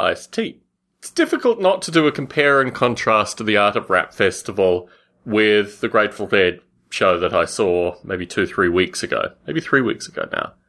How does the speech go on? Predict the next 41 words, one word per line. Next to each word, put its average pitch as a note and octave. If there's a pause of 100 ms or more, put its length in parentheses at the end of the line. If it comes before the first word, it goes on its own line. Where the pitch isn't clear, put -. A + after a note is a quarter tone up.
(340)
The D3+
Grateful A3
Dead F#3
show C#3+
was C3
held C#3+
at -
Levi C#3
Stadium, A2
which -
I C3+
think F3+
is D3+
a C3+
relatively D3
modern B2
built A2+
stadium, G2
maybe B2
even A2+
in F#2+
the F#2+
past G2
decade. E2 (440)
And A#2
the C3
Art F3
of F3
Rap D#3
Festival A#2
was G#2+
held B2+
at - (140)
Shoreline B2
Amphitheatre, F2+
which F2
was F#2+
built D3
by F#2+ (500)
Bill C3
Graham D#3